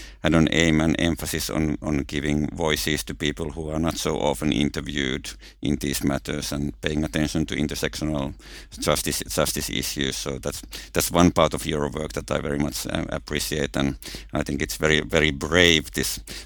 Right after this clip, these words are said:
process that you've been able to, able to walk, walk through. And now in the beginning of May, Generation Dread book is coming out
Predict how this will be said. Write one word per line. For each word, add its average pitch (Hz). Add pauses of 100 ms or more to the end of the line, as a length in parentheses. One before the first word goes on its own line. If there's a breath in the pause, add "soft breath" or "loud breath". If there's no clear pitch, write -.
process 71
that -
you've 73
been 82
able 73
to, - (420 loud breath)
able -
to 80
walk, 78 (320 loud breath)
walk 87
through. 85
And 78 (420 loud breath)
now 85
in 80
the 82
beginning 85
of -
May, 95 (340 loud breath)
Generation 80
Dread 87
book 92
is 71
coming 80
out 80